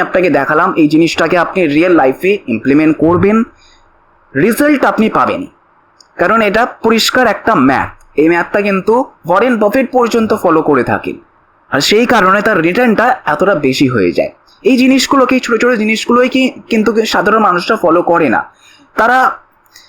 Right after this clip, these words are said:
চার্টের যা প্রাইস চলছে সেই প্রাইসটার অ্যাকর্ডিং তারা পারচেজ করে নেয়। কিন্তু আমাদের এই ডিপ আন্ডারস্ট্যান্ডিংগুলোও কিন্তু করতে হবে, আমাদের দেখতে হবে তার ভ্যালুটা কত আর প্রাইসটা কত চলছে। তার ভ্যালুটা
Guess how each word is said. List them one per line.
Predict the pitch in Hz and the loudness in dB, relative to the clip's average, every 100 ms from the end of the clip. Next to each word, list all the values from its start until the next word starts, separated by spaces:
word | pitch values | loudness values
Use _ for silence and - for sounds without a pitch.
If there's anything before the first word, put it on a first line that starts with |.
| - - _ _ _ _ _ _ _ - | -20 -20 _ _ _ _ _ _ _ -6
চার্টের | 185 220 220 | -2 0 0
যা | |
প্রাইস | 226 208 233 - | 0 0 0 0
চলছে | 277 - 135 147 | 0 2 0 0
সেই | 185 | 0
প্রাইসটার | 175 175 208 190 | 2 0 0 0
অ্যাকর্ডিং | 170 226 240 117 - | 2 2 2 0 -4
তারা | - 147 - | -4 -2 0
পারচেজ | 117 113 107 - | 0 -2 -6 -8
করে | - | -12
নেয়। | - - _ _ _ _ _ _ - | -12 -14 _ _ _ _ _ _ -2
কিন্তু | 196 240 220 | 0 2 2
আমাদের | 190 247 - - | 2 0 0 0
এই | 254 202 160 | 0 0 0
ডিপ | 254 311 233 | 0 2 2
আন্ডারস্ট্যান্ডিংগুলোও | 202 202 - 202 196 226 185 185 254 262 | 0 -2 0 0 0 0 2 2 2 2
কিন্তু | 220 220 | 2 2
করতে | 175 127 123 | 0 0 0
হবে, | 101 - - _ - - | 0 -2 -6 _ -10 -4
আমাদের | 156 196 196 | 0 0 0
দেখতে | 175 - 254 | -2 0 0
হবে | 190 190 247 - | 2 0 -2 -2
তার | 233 175 | -2 0
ভ্যালুটা | 135 151 226 254 | 0 0 2 2
কত | 254 240 285 330 _ 190 | 0 0 -2 -4 _ -6
আর | 190 | -2
প্রাইসটা | 226 254 - - 220 | 0 0 -2 -2 0
কত | 185 151 | 0 0
চলছে। | 113 95 98 - _ _ _ - | -2 -2 -8 -12 _ _ _ -4
তার | 220 160 | -2 0
ভ্যালুটা | 127 156 240 262 | 0 0 2 2